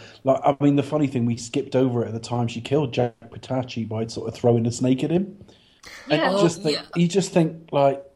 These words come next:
Speaker 3: And, th-, and then puts a bomb at the crash car.
Speaker 1: Yeah,
Speaker 3: And
Speaker 1: you
Speaker 3: then,
Speaker 1: just
Speaker 3: like,
Speaker 1: think, right,
Speaker 3: and then
Speaker 1: you followed him, know where he is, put a bomb under his car before he gets in it.
Speaker 2: Yeah, wh-, why bother with the snake?
Speaker 1: Don't
Speaker 2: Why
Speaker 1: throw
Speaker 2: wasn't
Speaker 1: your fucking snake at him.
Speaker 2: Wasn't that, wasn't that in Thunderball as well?
Speaker 1: Oh, it's
Speaker 2: Like,
Speaker 1: just
Speaker 2: wasn't that
Speaker 1: weird.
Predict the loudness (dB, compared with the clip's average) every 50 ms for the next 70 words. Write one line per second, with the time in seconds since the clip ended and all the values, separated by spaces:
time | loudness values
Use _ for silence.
0 | _ _ _ _ _ _ _ _ _ _ -2 0 0 0 2 2 2 0 0 -2
1 | -4 -6 -4 -4 -6 0 6 6 8 8 6 4 -2 -10 _ _ _ _ -4 -4
2 | -4 -4 -2 0 0 0 0 -2 2 4 6 6 6 4 2 -2 -6 _ _ _
3 | _ _ _ _ -2 0 0 0 0 -2 -2 -2 2 2 2 2 6 6 6 6
4 | 6 2 -2 _ -4 -4 -2 2 2 2 2 2 -2 -6 -10 -8 -8 -6 -6 -6
5 | -8 -10 -12 -8 -2 2 4 4 4 4 2 0 0 -2 -4 -4 -4 -4 -4 -4
6 | -4 -6 -8 -14 -10 -8 -6 -4 -4 -4 -6 -2 2 4 4 4 4 4 0 -2
7 | -2 -4 -2 -2 -2 -4 -6 -4 -2 0 2 2 0 -2 -6 -6 -4 -4 -4 -2
8 | -2 -4 -4 -4 -6 -6 -4 -4 -4 -4 -6 -10 -18 _ _ _ _ _ -2 0
9 | 0 0 -2 0 0 2 2 4 2 2 0 -2 -2 -4 -4 -2 2 4 4 4
10 | 4 2 -2 0 2 2 2 4 4 2 2 2 0 0 0 0 0 -2 -2 -4
11 | -4 -2 0 0 0 0 -2 -4 -4 -4 -6 -10 -10 -12 -16 _ _ -2 -2 -2
12 | -2 -2 -6 -6 -6 -6 -4 -4 -4 -4 -4 -2 -2 -2 -2 0 0 0 0 0
13 | 0 -2 -2 -2 -2 -2 -2 0 0 0 2 2 0 0 0 -2 -6 -10 -8 -6
14 | -6 -6 -6 -8 -10 -10 -10 -10 -8 -6 -4 -2 -2 0 0 0 0 -2 -2 -4
15 | -10